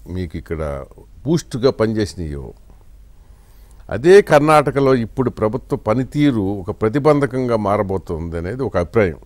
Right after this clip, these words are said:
అంటే, ఎట్లా అంటే, అక్కడ కరెంట్ ప్రాబ్లం వచ్చింది, ఈ ఆరు గ్యారంటీలలో కొన్ని గ్యారంటీలు ఇంకా పూర్తిగా అమలు చేయలేకపోతున్నారు వాళ్ళు. So, డెఫినెట్‌గా ఇది very short period-ే, సిక్స్ మంత్స్ కూడా కాలేదు కదా గవర్నమెంట్ ఫామ్ అయ్యి.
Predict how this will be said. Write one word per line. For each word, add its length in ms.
అంటే, 180
ఎట్లా 220
అంటే, 360
అక్కడ 180
కరెంట్ 380
ప్రాబ్లం 320
వచ్చింది, 380
ఈ 100
ఆరు 240
గ్యారంటీలలో 800
కొన్ని 300
గ్యారంటీలు 580
ఇంకా 180
పూర్తిగా 400
అమలు 220
చేయలేకపోతున్నారు 720
వాళ్ళు. 380
So, 140
డెఫినెట్‌గా 720
ఇది 180
very 340
short 360
period-ే, 340
సిక్స్ 280
మంత్స్ 220
కూడా 180
కాలేదు 420
కదా 140
గవర్నమెంట్ 300
ఫామ్ 220
అయ్యి. 240